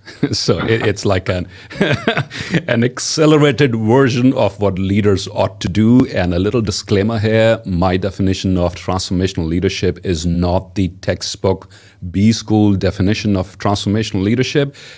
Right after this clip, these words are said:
It's how I per-, perceive, um, uh, what leaders ought to be doing, um, what the current, um, uh, needs of the world are, the business world and the world that we live in.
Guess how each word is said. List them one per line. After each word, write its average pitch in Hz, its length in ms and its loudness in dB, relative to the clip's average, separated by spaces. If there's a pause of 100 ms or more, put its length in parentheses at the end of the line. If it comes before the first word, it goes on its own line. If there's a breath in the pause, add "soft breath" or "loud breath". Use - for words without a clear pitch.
(100)
It's 101 240 -4
how 110 260 0
I 110 120 2
per-, 101 160 -4
perceive, 104 760 0
um, 87 460 0
uh, 98 100 -2
what 95 200 0
leaders 95 340 2
ought 92 240 -4
to 101 60 -4
be 85 100 -2
doing, 107 460 0 (320 loud breath)
um, 92 500 -2
what 92 300 0
the 90 260 0 (120)
current, 98 420 0
um, 90 680 -4
uh, 87 400 -2
needs 104 640 2
of 90 420 -2
the 90 80 -2
world 104 520 4
are, 110 340 2
the 104 100 -2
business 101 480 -2
world 110 420 4
and 87 300 -2
the 82 60 -2
world 87 260 2
that 87 140 0
we 82 140 -2
live 87 280 2
in. 135 280 2